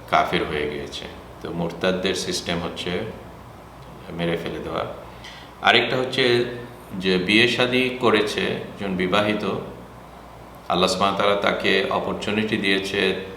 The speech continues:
মানুষের ভিতরে যেই নিড, সেক্সুয়াল নিড, সেটাকে এক্সারসাইজ করার জন্য,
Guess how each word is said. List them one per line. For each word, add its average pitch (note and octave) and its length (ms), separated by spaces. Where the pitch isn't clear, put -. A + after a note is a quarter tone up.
মানুষের F#2 500
ভিতরে F2+ 680
যেই E2+ 560
নিড, F#2+ 500
সেক্সুয়াল F#2+ 680
নিড, F2+ 260
সেটাকে F2+ 680
এক্সারসাইজ G2+ 680
করার G2 260
জন্য, G#2 440